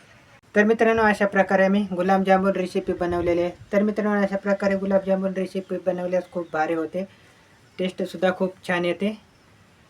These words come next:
तर मित्रांनो, ही रेसिपी तुम्हाला कशी वाटली, आवडल्यास या रेसिपी व्हिडिओला नक्कीच लाईक करा. आणि तुम्ही जर या चॅनलवरती नवीन आणि पहिल्यांदा आला असाल तर या चॅनलला खाली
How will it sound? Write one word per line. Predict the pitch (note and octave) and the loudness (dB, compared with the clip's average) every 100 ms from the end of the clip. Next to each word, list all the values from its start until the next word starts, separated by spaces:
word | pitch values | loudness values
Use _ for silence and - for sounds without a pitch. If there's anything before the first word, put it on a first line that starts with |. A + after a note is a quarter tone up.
| _ | _
तर | G3+ | -2
मित्रांनो, | G#3+ G#3+ A3+ A3 | 0 2 0 2
ही | A3 G3 | 0 2
रेसिपी | A3 G#3+ A3+ G#3 | 2 2 -2 -4
तुम्हाला | G3+ G3+ G3 G3 | -2 0 0 0
कशी | G3+ G3 | -4 -2
वाटली, | G3 F#3+ F#3+ F#3+ | 0 0 0 -4
आवडल्यास | F#3 F3+ F3+ F#3 F#3+ - | -2 -2 -2 -2 -4 -4
या | F#3+ F3+ | -2 -2
रेसिपी | F3+ - F#3 F#3 | -4 -8 -6 -6
व्हिडिओला | F#3+ E3+ E3+ F3+ | -4 -4 -2 -2
नक्कीच | F3 F3 - F3+ F3 | -4 -6 -8 -10 -4
लाईक | F3 F3 - | -2 -2 -2
करा. | F3+ G3 - - - _ | -4 -4 -10 -20 -20 _
आणि | F3+ F#3+ F#3+ | -2 -2 0
तुम्ही | G3+ G3+ | 0 2
जर | G3 G3+ | 2 2
या | G3+ G3+ | 2 0
चॅनलवरती | G3+ G3+ F#3+ F#3+ | 0 2 0 0
नवीन | F#3+ F#3+ F#3 | -2 0 -2
आणि | F3+ F3+ | -2 -4
पहिल्यांदा | F3+ F3+ F3 F3 F3+ F#3 | -2 -2 -2 -2 -4 -4
आला | F3 | -4
असाल | F3+ G3 G#3 - - _ - | -6 -6 -8 -8 -20 _ -2
तर | F3+ | 0
या | F#3 A3 | 2 0
चॅनलला | A3+ G#3 G3+ G3+ G3 | 2 2 2 0 0
खाली | F#3 F#3 | -2 -4